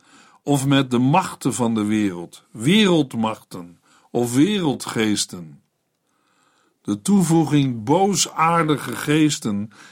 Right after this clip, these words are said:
in de onzichtbare wereld om ons heen benadrukt hun op het kwaadgerichte karakter. Ten slotte is de strijd tegen de geesten of demonen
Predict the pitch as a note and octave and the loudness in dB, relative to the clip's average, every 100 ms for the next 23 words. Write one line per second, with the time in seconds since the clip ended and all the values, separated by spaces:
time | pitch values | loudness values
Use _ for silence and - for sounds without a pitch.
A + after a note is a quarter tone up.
0 | - D3 C#3+ C3 C#3 C#3+ A#2+ D#3 E3+ - | -4 0 2 0 0 2 2 0 -2 -4
1 | C3+ C3 A#2+ A#2+ D3+ D#3+ D3 C3+ C3 A#2 | -2 0 0 2 2 4 2 0 -2 -4
2 | G#2+ G2+ D#3+ F3 A#2+ A#2+ E3+ _ _ _ | -4 -4 -2 -2 -2 -4 -8 _ _ _
3 | _ _ - B2+ D3 F#3+ A3 F#3 F3 F3+ | _ _ -2 0 2 2 2 2 2 2
4 | F3+ - D3+ F3 F3 F3+ - - D#3+ D3+ | 0 0 2 2 0 -4 -16 -4 -2 2
5 | C#3 B2+ - F#3 G3 F3+ - D#3+ D3+ D#3+ | 0 0 0 0 0 -2 -4 2 2 2
6 | D3 - B2 D#3+ F3 G#3 F3+ G2+ E2+ _ | 0 -4 -4 -2 0 -2 -4 -14 -14 _
7 | _ _ _ _ _ _ _ _ _ _ | _ _ _ _ _ _ _ _ _ _
8 | _ _ _ _ - C3+ - F3+ F3+ D3+ | _ _ _ _ -2 0 2 2 2 4
9 | D3+ C#3+ - A#2+ - D#3 D#3 B2+ G#2 C#3 | 4 4 0 0 2 2 2 2 0 2
10 | C3+ B2+ A#2 A2+ - D3+ D#3 C#3+ - B2+ | 2 0 -4 -4 0 2 4 2 -2 -4
11 | B2 A#2 B2 B2 B2+ D3 D3+ A2 F#2 A#2 | -4 -2 -2 0 2 2 2 0 -4 -10